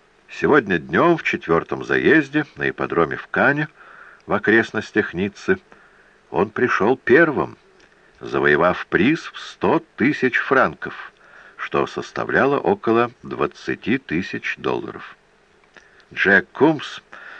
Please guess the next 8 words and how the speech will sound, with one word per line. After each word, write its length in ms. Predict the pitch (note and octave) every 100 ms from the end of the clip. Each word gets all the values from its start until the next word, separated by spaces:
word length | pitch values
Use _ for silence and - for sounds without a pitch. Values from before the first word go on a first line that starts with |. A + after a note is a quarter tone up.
| - -
ещё 480 | F#2+ - - G#2
раз 220 | C3+ B2 -
оправдал 560 | G2+ F#2+ F#2 D#2+ D#2+
свою 380 | C#2+ - D2 D2
репутацию 720 | D2 - D#2+ D2 C2+ - C#2
тренера, 500 | - - F2+ A2+ C3+
умеющего 800 | C3+ G2+ C#2+ A2+ G#2+ - A2 G#2+
выбрать 480 | - E2 F#2 G2